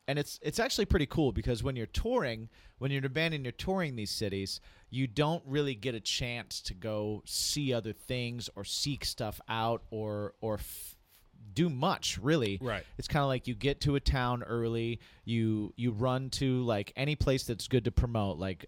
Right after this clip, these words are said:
Speaker 1: uh, the tattoo shops and music stores and malls and all that kinda stuff, so that you can try and get people to your show. Um, you try and get to the venue as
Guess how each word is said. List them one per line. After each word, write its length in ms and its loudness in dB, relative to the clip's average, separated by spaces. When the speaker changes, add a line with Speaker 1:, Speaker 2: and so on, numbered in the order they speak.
Speaker 1:
uh, 320 -2
the 200 -4
tattoo 500 4
shops 480 0
and 100 -4
music 300 -2
stores 440 -2
and 120 -4
malls 420 0
and 80 -6
all 200 -4
that 120 -4
kinda 160 -6
stuff, 340 -6
so 140 -4
that 60 0
you 80 -6
can 100 -10
try 220 -2
and 80 -4
get 180 -2
people 240 4
to 80 -2
your 140 0
show. 560 8
Um, 340 -4
you 100 -8
try 260 2
and 100 -2
get 140 -2
to 80 2
the 80 -4
venue 640 2
as 180 -4